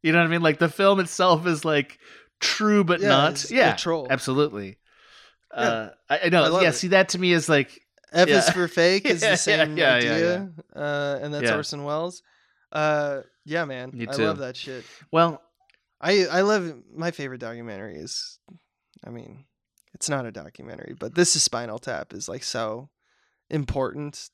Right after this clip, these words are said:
Speaker 2: to the
Speaker 1: To the
Speaker 2: genre,
Speaker 1: mockumentary?
Speaker 2: to the
Speaker 1: Yeah.
Speaker 2: documentary forms. Mockumentary, yeah, but, like, the,
Speaker 1: Yeah,
Speaker 2: the
Speaker 1: for sure.
Speaker 2: forms. Like, Reiner's so aware of exactly the kind of things that I was pointing out that these guys are aware of,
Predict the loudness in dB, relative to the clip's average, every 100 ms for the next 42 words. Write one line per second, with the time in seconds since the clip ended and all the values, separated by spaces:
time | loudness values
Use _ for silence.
0 | _ -8 -4 -2 -4 -8 -6 -2 0 2
1 | 2 2 4 4 4 2 2 2 2 -2
2 | -2 -2 -2 -2 -2 -2 -8 -8 -4 -4
3 | -6 -10 -16 _ -20 -20 -4 2 2 2
4 | -2 -2 -4 0 0 0 -2 -2 -2 -6
5 | -10 -2 2 2 0 -2 0 -2 -6 -8
6 | -12 -14 _ _ _ _ _ _ -20 _
7 | _ _ _ -2 -2 -6 _ _ _ _
8 | _ _ _ _ _ _ _ -2 0 2
9 | 2 0 0 0 -2 -6 -8 -8 -8 -10
10 | -14 _ -10 -4 -2 2 2 2 -2 0
11 | 0 0 0 -2 0 0 2 0 -4 -6
12 | -4 -4 -4 -8 -14 _ -6 -4 0 0
13 | 0 0 -4 -4 -4 -4 -6 -6 -10 -14